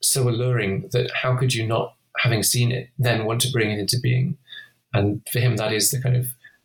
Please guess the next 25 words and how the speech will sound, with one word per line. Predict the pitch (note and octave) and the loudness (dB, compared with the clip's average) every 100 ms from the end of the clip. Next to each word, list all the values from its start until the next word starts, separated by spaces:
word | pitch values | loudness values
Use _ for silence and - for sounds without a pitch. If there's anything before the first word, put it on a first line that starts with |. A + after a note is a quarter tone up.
| _ | _
key | - A#2+ | 2 2
to | A#2+ | 4
the | |
utopian | B2 - B2+ B2 | 2 0 0 0
project, | B2+ F3 B2+ - - | 2 0 0 -2 -4
having | - A2+ G2 | 0 2 2
seen | - A2+ G#2+ G#2 - - | 2 0 -2 -6 -12 -6
the | B2+ | -4
beauty | B2 B2 A#2+ A#2+ | 0 0 0 0
of | A#2 | -2
kind | - A#2+ | 0 0
of | G#2 | 0
rural | B2 A#2 A2+ | 0 0 2
England | G#2+ A2+ G#2+ G#2+ | 0 0 0 0
in | A#2 | 0
its | A#2+ - - - | 2 0 -2 -6
true | - C3 | 0 2
state | B2 A#2 | 2 0
of | - | -2
harmony. | - A#2 A#2 G2+ G2+ - - - | -2 0 0 -2 -6 -10 -14 -8
Um, | B2 A2+ A#2+ B2 - | -2 0 0 -2 -2
that | B2 A#2 | 0 2
is | A2+ - | 0 -2
the | C3 B2 B2 | 0 0 0
impetus | A#2+ A#2+ B2+ B2+ - - | 0 0 0 0 -2 -4